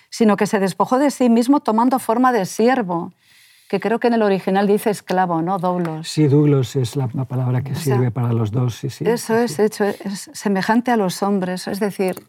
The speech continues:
Speaker 1: tener la capacidad para desprenderse de la divinidad y actuar como un esclavo, sujeto,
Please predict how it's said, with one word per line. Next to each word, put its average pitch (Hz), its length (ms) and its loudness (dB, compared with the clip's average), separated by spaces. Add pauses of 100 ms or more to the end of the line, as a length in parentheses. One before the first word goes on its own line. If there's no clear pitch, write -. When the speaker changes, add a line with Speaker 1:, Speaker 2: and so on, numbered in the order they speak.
(260)
Speaker 1:
tener 208 280 2
la 262 100 4
capacidad 208 640 -2
para 202 220 -2
desprenderse 185 880 -2 (160)
de 185 160 -2
la 180 120 -2
divinidad 170 580 0 (400)
y 202 120 0
actuar 208 480 -2
como 208 240 0
un 262 140 4
esclavo, 226 720 -2 (320)
sujeto, 233 720 0